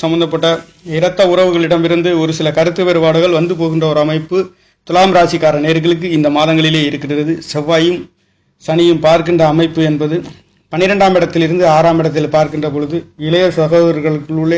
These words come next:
கருத்து வேறுபாடுகள் வந்து போகின்ற ஒரு அமைப்பு, கணவன் மனைவிகளுக்குள்ளே கருத்து வேறுபாடுகளை கொடுக்கும். தனம், வாக்கு, குடும்ப ஸ்தானத்திலே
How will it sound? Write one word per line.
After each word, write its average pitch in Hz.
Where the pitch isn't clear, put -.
கருத்து 151
வேறுபாடுகள் 156
வந்து 156
போகின்ற 147
ஒரு 143
அமைப்பு, 151
கணவன் 165
மனைவிகளுக்குள்ளே 151
கருத்து 147
வேறுபாடுகளை 143
கொடுக்கும். 143
தனம், 202
வாக்கு, 190
குடும்ப 190
ஸ்தானத்திலே 175